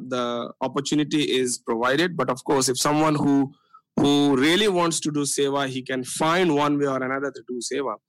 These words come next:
Why I'm emphasizing on swadhyaya is because we do lots of things here and there, uh, but are we really giving some time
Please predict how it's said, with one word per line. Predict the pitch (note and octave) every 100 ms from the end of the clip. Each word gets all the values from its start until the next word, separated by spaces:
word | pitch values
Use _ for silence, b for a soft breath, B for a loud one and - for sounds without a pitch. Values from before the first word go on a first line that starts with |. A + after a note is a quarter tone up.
| B B B -
Why | E3 A3
I'm | B3+ A#3+
emphasizing | G3 F3+ E3 D#3+ E3 E3+ F3+
on | D#3+ D3
swadhyaya | C#3+ - C3+ C#3 C#3 D3
is | A2+ B2+
because | - - C#3 C3 B2+ - _ _ _ -
we |
do | G3+ C4+
lots | C4+ B3+
of | A3+ F#3+
things | F#3+ F3 E3+
here | D3 C#3+
and | B2+ B2
there, | B2+ A2 - _ _ b b b - -
uh, | C#3+
but | D3+ F3 - _ _ _ _ _ _ _ E3+
are | G#3 D#4+
we | D4+ C#4+
really | G#3+ A3+ A#3+
giving | D#3+ B2+ C#3+ F#3+ A3
some | G#3+ E3+ D3+ C3+
time | C#3+ D#3 C3+ G#2